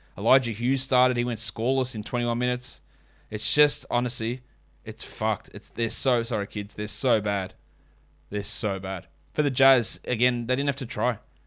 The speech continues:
Bogdanovich left early with, um, a leg contusion.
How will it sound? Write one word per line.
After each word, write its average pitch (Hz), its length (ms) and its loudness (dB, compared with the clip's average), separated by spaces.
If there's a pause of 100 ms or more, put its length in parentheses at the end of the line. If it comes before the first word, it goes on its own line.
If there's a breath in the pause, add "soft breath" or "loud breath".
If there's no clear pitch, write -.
(140)
Bogdanovich 156 480 2
left 139 180 -2
early 139 320 4
with, 127 320 0
um, 117 460 0 (200)
a 110 140 0
leg 120 300 -2
contusion. 135 480 -4